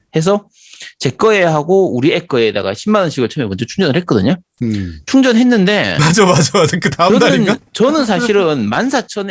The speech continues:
Speaker 1: 알피 정도면 거의 한 반년은 써요. 왜냐면
Speaker 2: 어.
Speaker 1: 가끔 이제 나만의
Speaker 2: 이쁜
Speaker 1: 상점에서
Speaker 2: 스킨
Speaker 1: 할인할
Speaker 2: 정도만
Speaker 1: 때
Speaker 2: 사는 수준이니까.
Speaker 1: 이쁜 스킨도 할인할 때 산단 말이야.
Speaker 2: 그러니까.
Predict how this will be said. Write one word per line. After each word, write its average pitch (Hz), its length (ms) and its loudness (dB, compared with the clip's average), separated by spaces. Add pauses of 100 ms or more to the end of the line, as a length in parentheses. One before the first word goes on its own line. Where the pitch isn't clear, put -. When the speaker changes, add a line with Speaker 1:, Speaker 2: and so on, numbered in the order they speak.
Speaker 1:
알피 180 320 -6
정도면 120 760 -2
거의 208 220 -2
한 180 200 -4 (140)
반년은 220 440 0
써요. 156 600 -2
왜냐면 170 380 -2
Speaker 2:
어. 87 80 -12 (300)
Speaker 1:
가끔 196 760 -2
이제 127 180 -2
나만의 202 360 0
Speaker 2:
이쁜 196 320 2
Speaker 1:
상점에서 - 80 0
Speaker 2:
스킨 - 120 -4
Speaker 1:
할인할 240 160 4 (100)
Speaker 2:
정도만 190 280 4
Speaker 1:
때 165 40 0
Speaker 2:
사는 180 220 0
수준이니까. 147 1040 -2
Speaker 1:
이쁜 226 300 -2
스킨도 175 440 -2
할인할 247 360 -6
때 - 100 -18
산단 104 260 -16
말이야. - 360 -18
Speaker 2:
그러니까. 117 360 -4